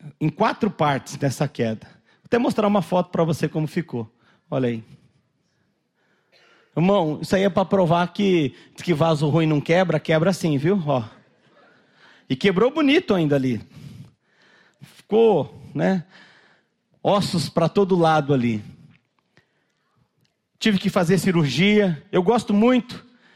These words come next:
da ponte estaiada que tem aqui na vinha, na linha,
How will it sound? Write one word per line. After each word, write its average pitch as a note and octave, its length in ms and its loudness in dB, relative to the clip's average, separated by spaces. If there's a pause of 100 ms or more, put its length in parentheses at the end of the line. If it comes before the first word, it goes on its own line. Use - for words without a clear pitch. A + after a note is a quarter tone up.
(300)
da E3 200 0
ponte A3+ 300 0
estaiada F#3 640 2
que F3 120 -2
tem F#3+ 180 0
aqui F#3 180 0
na G3 140 2
vinha, F3+ 420 0
na E3+ 140 2
linha, E3 560 2